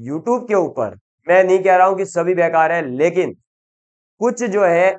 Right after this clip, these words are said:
इस पोर्शन को इसलिए भी कवर करवाएंगे क्योंकि उन्हें पता है कि इस पोर्शन में ज्यादा बच्चे जुड़ेंगे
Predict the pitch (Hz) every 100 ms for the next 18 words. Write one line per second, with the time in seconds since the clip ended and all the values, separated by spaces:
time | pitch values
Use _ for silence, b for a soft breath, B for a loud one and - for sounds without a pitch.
0 | 180 190 185 196 190 190 170 165 180 175
1 | 180 160 151 160 160 190 190 214 185 170
2 | 156 147 151 156 151 156 180 - _ _
3 | 196 226 214 240 247 175 208 226 196 185
4 | 175 180 202 214 220 247 175 185 180 185
5 | 196 175 160 160 156 156 151 156 156 151
6 | 147